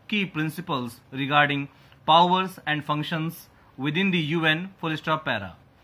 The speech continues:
There have been a few I C J, bracket open, and P C I J, bracket close, decisions significantly contributing to human rights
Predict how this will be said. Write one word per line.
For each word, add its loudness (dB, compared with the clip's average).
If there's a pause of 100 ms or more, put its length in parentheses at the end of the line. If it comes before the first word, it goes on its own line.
(280)
There 4
have 6
been -2 (100)
a -4
few 0 (140)
I 4
C -4
J, -2 (400)
bracket 2
open, -4 (120)
and 4 (140)
P 0
C -4
I 2
J, -2
bracket -4
close, -4 (180)
decisions -2 (320)
significantly -2
contributing -2
to -4
human 0
rights 2